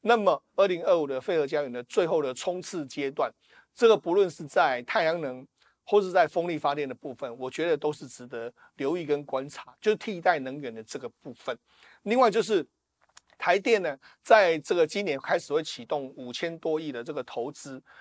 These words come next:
那这个投资里面来说，当然就是让我们的电网的这个韧性会增加，它让我们的电力的这个稳定性会增加。那个大许的投资的部分呢，我们也觉得可以期待。另外当然就是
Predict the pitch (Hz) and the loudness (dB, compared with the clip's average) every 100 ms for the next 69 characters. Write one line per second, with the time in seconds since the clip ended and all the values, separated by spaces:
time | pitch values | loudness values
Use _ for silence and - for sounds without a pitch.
0 | - 220 254 247 - 185 - 208 170 175 | -2 2 4 4 2 -2 -2 -6 -4 -2
1 | 160 151 160 156 180 208 151 160 151 156 | -2 0 -2 2 0 0 -4 -6 -8 -8
2 | 139 _ _ 202 202 139 135 143 - 196 | -10 _ _ 6 6 6 -2 -4 0 0
3 | 143 120 107 107 120 143 147 139 175 156 | 0 -2 -6 -6 -10 -4 -4 0 0 -2
4 | 139 165 131 117 147 117 - 139 135 135 | -4 -10 -10 -6 -6 -6 -10 -12 -4 -2
5 | 117 - _ _ _ 196 185 202 147 143 | -4 -8 _ _ _ 0 4 4 4 -4
6 | 147 214 175 175 160 135 165 156 120 117 | -2 2 2 0 -4 -4 -2 -4 -4 -8
7 | 156 151 143 143 123 123 127 120 110 156 | -8 -8 -8 -8 -8 -10 -8 -8 -6 -2
8 | 208 160 - 196 - 127 135 139 135 170 | -2 -2 -2 -2 -6 -10 -8 -8 -8 -4
9 | 147 - 147 127 127 110 107 - _ _ | -4 -4 -6 -4 -4 -6 -16 -20 _ _
10 | 143 143 147 - 139 117 143 151 127 - | -6 -4 -8 -8 -8 -4 -2 0 -2 -2
11 | 151 127 - - 113 147 123 - _ _ | -4 -4 -8 -14 -2 0 0 -2 _ _
12 | - 214 254 240 202 214 185 170 175 175 | 0 6 8 8 8 6 4 2 2 0
13 | 139 | 0